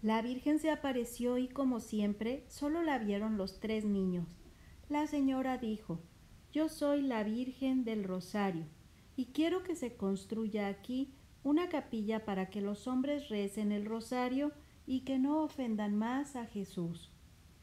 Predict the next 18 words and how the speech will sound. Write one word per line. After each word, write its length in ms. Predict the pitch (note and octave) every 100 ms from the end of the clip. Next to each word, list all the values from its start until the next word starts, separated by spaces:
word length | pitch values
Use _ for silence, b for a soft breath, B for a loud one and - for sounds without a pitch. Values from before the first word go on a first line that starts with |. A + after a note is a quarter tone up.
| B B -
Entonces 1000 | G3+ G3+ - A#3 B3+ B3+ D4 D4 - - - G#3
vino 320 | C4+ D4+ D4+
el 140 | B3+
milagro. 580 | G#3+ G3 G3 F#3+ F#3 F3 - - - - - - - -
El 240 | A#3 A3 A3
sol, 420 | - C#4 C#4+ D4+ - -
como 300 | A#3 B3 D4+
un 140 | F4+
globo 320 | D4+ C#4+ C#4
de 140 | C4 A#3
plata, 500 | G#3+ G#3+ A3+ - A3+
empezó 400 | G#3 G3+ - B3+
a 60 |
dar 260 | B3+ B3+ A3+
vueltas 560 | A#3+ C4 C4 C4+ C4
en 140 | A#3 G3
el 120 | F#3
cielo, 520 | - A#3 A#3+ B3+ D4